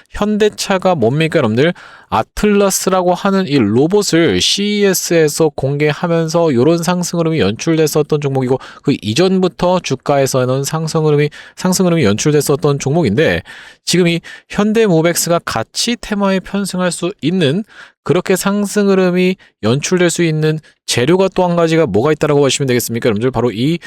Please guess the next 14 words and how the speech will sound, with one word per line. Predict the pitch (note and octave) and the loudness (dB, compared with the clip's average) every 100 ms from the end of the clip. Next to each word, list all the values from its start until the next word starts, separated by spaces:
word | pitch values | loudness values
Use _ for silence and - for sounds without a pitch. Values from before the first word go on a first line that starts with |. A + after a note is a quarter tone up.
| - - - | -16 -20 -8
데모가 | - A#2 E3 F#3+ G3 | -2 2 2 2 2
최근에 | G3 - G3 F#3+ F#3+ | -2 -2 0 0 0
상승을 | - F#3+ F#3 F#3 F3+ | -2 -4 -2 -2 -2
했었던, | F3+ F#3 F#3+ A2+ F2+ | -2 -2 -2 -2 -2
어제 | G#2+ D3+ | -2 0
같은 | D#3 D3+ | -2 -2
경우에 | C#3+ C#3 | -2 -2
데모가 | C#3 A#2 A#2+ B2 | -2 -2 0 0
거의 | B2+ A2 C#3 F#3 F#3+ - - - | 0 0 2 2 -2 -10 -20 -4
몇 | G#2+ | -4
퍼센트까지 | - E3+ E3 E3 D#3+ | 0 -2 -2 -2 2
올라갔었냐면은 | D3 C3+ B2+ A#2+ A2 G#2+ | 2 2 0 -2 -2 -2
상한가까지도 | A2+ - F#3 G#3 G3 - F3 - D3 C#3 C#3+ | -2 -2 0 0 0 -2 -2 -2 -4 0 -2
갔다가 | - - - B2+ B2 C#3 D#3 | -2 -10 -6 -4 0 0 0